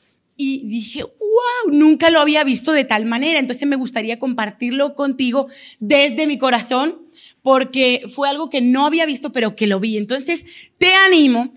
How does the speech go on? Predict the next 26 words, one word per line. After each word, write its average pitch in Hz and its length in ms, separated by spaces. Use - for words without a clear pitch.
a 196 120
que 202 100
junto 254 280
conmigo 254 420
vayamos 208 540
a 196 260
Hechos 294 540
capítulo 247 840
cuatro 220 480
y 233 140
veamos 240 480
esta 311 640
parte 202 420
de 208 140
continuidad 214 880
de 247 160
lo 220 120
que 214 120
viene 226 260
haciendo 247 380
el 190 60
Espíritu 220 480
Santo 226 360
en 226 80
la 302 80
iglesia 254 540